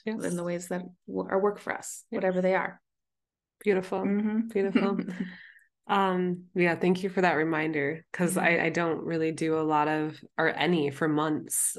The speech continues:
Speaker 1: um, any tapping clients or,
Speaker 2: Mm-hmm.
Speaker 1: and that one place was like, "This is it. This is what I'm supposed
Speaker 2: Yeah.
Speaker 1: to do."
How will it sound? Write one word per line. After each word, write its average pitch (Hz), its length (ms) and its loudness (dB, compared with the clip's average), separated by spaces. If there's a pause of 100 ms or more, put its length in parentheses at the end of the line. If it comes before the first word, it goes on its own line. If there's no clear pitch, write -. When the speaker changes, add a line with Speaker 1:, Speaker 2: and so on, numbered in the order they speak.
(180)
Speaker 1:
um, 151 720 -6
any 160 320 0
tapping 156 460 0
clients 131 600 -4
or, 147 240 0
Speaker 2:
Mm-hmm. - 1080 -12
Speaker 1:
and 170 120 4
that 160 160 2
one 170 160 2
place 165 180 -4
was 156 60 -6
like, 143 160 -8
"This 185 240 2
is 156 160 -4
it. 196 240 0
This 165 180 0
is 165 140 -6
what 220 160 6
I'm 196 180 8
supposed 185 380 2
Speaker 2:
Yeah. 180 60 4
Speaker 1:
to 156 40 -4 (260)
do." - 1000 -10